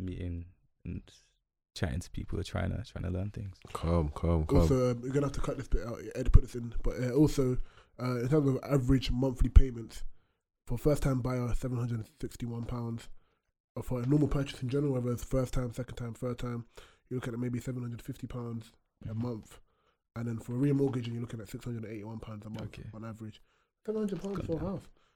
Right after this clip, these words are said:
Speaker 2: Psst,
Speaker 3: I'm gonna
Speaker 2: boy.
Speaker 3: sign up. Shit, um, in terms of where you can find me, uh, find me at Ire Liwa on Twitter, which is I R A Y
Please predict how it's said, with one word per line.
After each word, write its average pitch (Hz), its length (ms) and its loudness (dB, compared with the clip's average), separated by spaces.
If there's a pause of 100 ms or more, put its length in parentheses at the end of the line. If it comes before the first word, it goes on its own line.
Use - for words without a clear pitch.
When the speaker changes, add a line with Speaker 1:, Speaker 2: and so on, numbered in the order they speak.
(760)
Speaker 2:
Psst, - 260 2
Speaker 3:
I'm 175 60 -8
gonna 151 240 0
Speaker 2:
boy. - 20 0
Speaker 3:
sign 170 200 -4
up. 196 100 -8 (260)
Shit, 247 400 10
um, 277 140 10
in 240 160 8
terms 190 160 6
of 160 80 6
where 170 120 8
you 160 80 10
can - 120 6
find 151 340 4
me, 156 400 8 (300)
uh, 127 140 -6
find 151 440 2
me 143 160 2
at 135 160 -2
Ire 139 280 2
Liwa 135 280 0
on 123 100 -6
Twitter, 139 280 8
which 135 140 -10
is 127 140 -10
I 135 140 -6
R 123 240 -8
A 127 140 -4
Y 120 280 -8